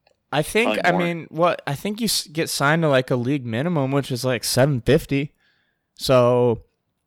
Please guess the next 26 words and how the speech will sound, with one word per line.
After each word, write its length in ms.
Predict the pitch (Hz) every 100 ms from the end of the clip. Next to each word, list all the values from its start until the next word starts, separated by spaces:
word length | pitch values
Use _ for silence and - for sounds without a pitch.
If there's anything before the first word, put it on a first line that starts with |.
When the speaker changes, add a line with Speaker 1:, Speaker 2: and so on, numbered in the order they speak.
| -
Speaker 1:
he 120 | 135
might 180 | 156 180
have 140 | 160
even 180 | 151 151
got 220 | 147 135
more. 280 | 104 113 160
I, 120 | 101
I 40 | 113
Speaker 2:
Got 140 | -
Speaker 1:
don't 80 | 147
Speaker 2:
that 120 | 87
by 120 | -
Speaker 1:
I 40 | -
Speaker 2:
eighteen 500 | 78 95 - 92 101
or 80 | 98
something? 360 | 104 107 110
Speaker 1:
Yeah, 260 | 147 165 110
something 360 | - 160 175
like 200 | 127 107
that. 260 | 113 131 196
Probably 200 | - 359
a 40 |
nice 260 | 233 196 -
little 160 | 160 143
payday 480 | - 131 139 175
for 320 | 185 - 131